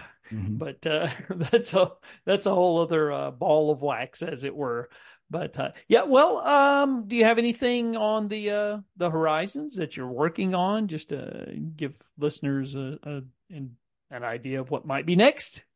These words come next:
Speaker 1: Well, uh, there's a couple of things. I'm, I'm working actually on a, on a graphic novel based on an old script called Stamp and Deliver, which,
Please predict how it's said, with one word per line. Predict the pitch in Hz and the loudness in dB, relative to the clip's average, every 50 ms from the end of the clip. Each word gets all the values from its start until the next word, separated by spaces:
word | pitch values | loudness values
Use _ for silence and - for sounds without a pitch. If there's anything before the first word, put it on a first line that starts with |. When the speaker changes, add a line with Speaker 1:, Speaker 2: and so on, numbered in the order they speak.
| _ _ _ _ - | _ _ _ _ -4
Speaker 1:
Well, | 117 120 123 127 131 143 151 151 202 247 233 | -2 0 2 4 4 6 6 6 6 4 4
uh, | - - 143 139 127 131 135 135 131 127 131 | 2 2 2 2 4 6 6 6 6 6 4
there's | 151 151 156 | 4 2 2
a | 160 | 4
couple | 160 190 196 196 220 | 4 2 2 2 2
of | 196 202 | 0 2
things. | - 120 104 98 98 98 | 2 4 4 4 4 4
I'm, | 107 98 101 - | 2 2 2 2
I'm | 82 101 104 | 2 0 2
working | 107 127 135 135 - 135 117 | 2 0 0 2 2 2 2
actually | 113 120 - - 135 120 110 | 2 2 0 0 2 2 4
on | 107 101 98 | 4 4 4
a, | 95 90 - | 2 2 0
on | - 87 90 | -2 -2 -4
a | 90 90 | -4 -4
graphic | 90 - 104 113 123 - 135 123 - | -2 0 0 0 0 0 -2 -2 0
novel | 113 98 98 107 117 120 120 | 0 0 0 0 0 -2 -2
based | 120 104 95 - - - | -2 -2 -2 -2 -2 -2
on | 110 101 | 0 0
an | 95 95 | 0 0
old | 92 92 92 | 0 -2 -4
script | - - - 101 113 - - | -8 -6 -4 -4 -4 -4 -4
called | - 95 85 90 | -6 -6 -6 -6
Stamp | - - - 104 95 98 98 | -8 -8 -6 -4 -4 -2 -2
and | 110 95 | -2 -2
Deliver, | 87 85 82 85 90 98 127 139 147 143 | -2 -2 -2 -4 -2 -2 -2 -2 -2 -2
which, | 135 - 87 - - - - | -4 -4 -8 -8 -8 -10 -12